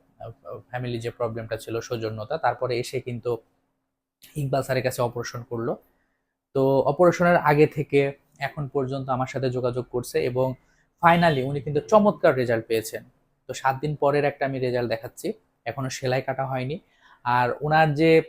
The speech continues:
নিপুলের কাছে একটু কালো কালো ভাব দেখছেন, এই কালো কালো ভাবটা কিন্তু থাকবে না যখন বেল্ট পরানো থাকে। এটা কিন্তু সবারই হয় না, আপনারা তো অনেক রেজাল্ট দেখেছেন,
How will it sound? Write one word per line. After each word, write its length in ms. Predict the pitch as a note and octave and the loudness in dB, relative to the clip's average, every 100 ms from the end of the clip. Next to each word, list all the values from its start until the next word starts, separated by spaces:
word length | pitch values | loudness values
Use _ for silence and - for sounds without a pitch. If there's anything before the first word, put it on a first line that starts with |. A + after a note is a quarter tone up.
| _ - B2+ | _ -10 -6
নিপুলের 340 | C#3 C#3 D3+ | -4 2 2
কাছে 220 | D3 - | 2 -2
একটু 120 | D3 D3+ | 0 2
কালো 280 | C3 C3+ | 4 4
কালো 220 | C#3 C#3 C#3 | 4 2 2
ভাব 280 | B2+ B2 | 0 -2
দেখছেন, 320 | B2 B2 - E3 | -2 -6 -6 -6
এই 240 | - C#3+ | -2 -2
কালো 260 | - C3 C#3 | 0 2 2
কালো 220 | C#3+ C#3+ | 2 0
ভাবটা 340 | C3 C3 C3+ | -2 -8 -10
কিন্তু 200 | C3 C3+ - | -8 -10 -8
থাকবে 380 | - C#3+ A#2+ | -4 -2 -2
না 160 | G#2+ A2+ _ _ _ _ _ _ | -6 -8 _ _ _ _ _ _
যখন 380 | C#3 - D3 C3 | -6 -2 -4 2
বেল্ট 260 | D3+ F3 D#3 | 4 4 4
পরানো 320 | D3 C#3+ C#3 | 2 2 -2
থাকে। 260 | - C#3+ | -6 -2
এটা 100 | E3 | 0
কিন্তু 160 | F#3 G3+ | 2 2
সবারই 460 | - F3 E3+ F3 E3+ | 2 4 6 6 4
হয় 220 | D3+ C3 | 2 -2
না, 80 | A2 | -2
আপনারা 280 | A#2 D3 | -2 -2
তো 100 | D3 | -2
অনেক 300 | D3 D3+ E3 | 0 0 0
রেজাল্ট 320 | C#3+ C#3+ D3+ C3 | 2 4 4 2
দেখেছেন, 400 | B2+ B2+ - | -2 -6 -6